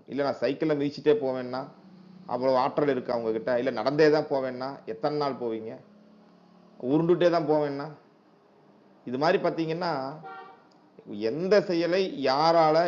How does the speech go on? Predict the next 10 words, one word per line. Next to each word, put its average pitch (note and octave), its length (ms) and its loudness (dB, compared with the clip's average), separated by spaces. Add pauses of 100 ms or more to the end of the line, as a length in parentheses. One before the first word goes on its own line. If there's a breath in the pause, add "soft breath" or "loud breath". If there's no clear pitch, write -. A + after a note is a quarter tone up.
எப்படி, D#3 360 0
எப்படி D3+ 280 -2
முடிக்கணும் C3+ 680 -6
அப்படின்ட்டு B2+ 400 -8
இருக்கோ, C#3+ 340 -4
அதை C3 460 -4
துணிந்து F3 400 -4
செய்பவர்கள் C#3 720 -4
அந்த A#2 320 -6
விஷயத்தை B2+ 440 -6